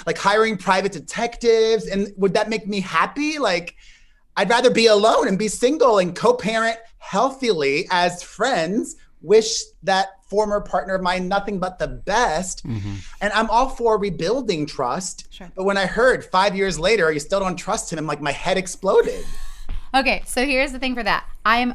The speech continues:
Speaker 3: one thousand percent on the same page with you. I agree with you on that. When I've talked to my therapist about trust, and that's been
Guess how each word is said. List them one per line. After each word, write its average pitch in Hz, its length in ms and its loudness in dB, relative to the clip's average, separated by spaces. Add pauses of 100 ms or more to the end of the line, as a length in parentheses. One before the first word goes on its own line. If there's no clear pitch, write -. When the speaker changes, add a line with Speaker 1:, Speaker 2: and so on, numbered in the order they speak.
Speaker 3:
one 226 280 -2
thousand 233 500 -2
percent 247 440 -4
on 185 100 -6
the 185 80 -8
same 185 240 -8
page 170 240 -8
with 160 140 -14
you. 143 240 -12
I 170 120 -6
agree 170 340 -8
with 180 180 -8
you 156 100 -10
on 147 140 -10
that. 131 260 -12 (920)
When 214 500 -2 (160)
I've 220 460 0
talked 220 320 -4
to 269 80 -6
my 226 120 -4
therapist 175 480 -6
about 165 280 -10
trust, 151 340 -8
and 180 100 -8
that's 180 180 -8
been 196 420 -10